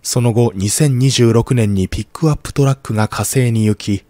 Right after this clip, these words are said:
サンプルの入った容器を回収して地球に持ち帰り、二千三十一年に地球に到着する予定です。パーサビアランスは原子力発電システムにより、十年以上も火星で探索することができます。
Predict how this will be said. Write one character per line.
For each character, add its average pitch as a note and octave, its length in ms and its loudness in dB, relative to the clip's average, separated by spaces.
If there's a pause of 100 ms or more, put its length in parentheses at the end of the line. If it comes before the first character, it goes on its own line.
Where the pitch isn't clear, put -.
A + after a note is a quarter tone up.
(100)
サ - 220 -2
ン D#3+ 80 2
プ - 120 -4
ル D#3 80 4
の D#3 100 4
入 C#3 180 0
っ C3 40 -2
た - 180 -2
容 B2+ 200 6
器 - 140 -10
を G#2 100 2
回 A#2 200 -2
収 B2 280 0
し - 120 -4
て A2 160 -2
地 - 180 -4
球 B2+ 260 0
に A#2+ 120 0
持 A2+ 140 0
ち - 100 -4
帰 F#2+ 280 -2
り、 D#2 180 -8 (200)
二 A2+ 120 -2
千 C3+ 240 0
三 C3+ 260 0
十 A2+ 240 2
一 A2 220 0
年 G#2+ 220 0
に D#2+ 160 -6
地 - 180 -4
球 A#2+ 240 -2
に A#2 120 0
到 G2+ 260 -4
着 - 200 -8
す - 140 -6
る E2 60 -6
予 D2 100 -6
定 C#2+ 180 -8
で - 100 -10
す。 - 280 -2 (300)
パ B2 160 0
ー - 20 0
サ C#3+ 140 0
ビ C3+ 140 2
ア B2 40 2
ラ A2+ 120 2
ン G#2+ 60 -2
ス - 160 -4
は G2 300 2
原 A#2 180 2
子 - 180 -2
力 D3 260 2
発 C#3 260 -2
電 C#3 160 4
シ C3 160 -2
ス - 100 -4
テ B2 100 -2
ム A2 100 0
に G#2 100 0
よ G#2 120 2
り、 G2+ 220 -2 (120)
十 C3 280 4
年 D#3+ 280 4
以 D#3 80 0
上 D#3 280 4
も F2 260 0
火 - 120 -6
星 A#2 280 -2
で A2 120 -2
探 A2+ 200 -4
索 - 220 -4
す - 140 -4
る A#2 80 0
こ B2 120 -4
と D3+ 80 0
が C3 100 0
で D#2+ 120 -6
き B1 100 -14
ま C2+ 100 -8
す。 - 260 -4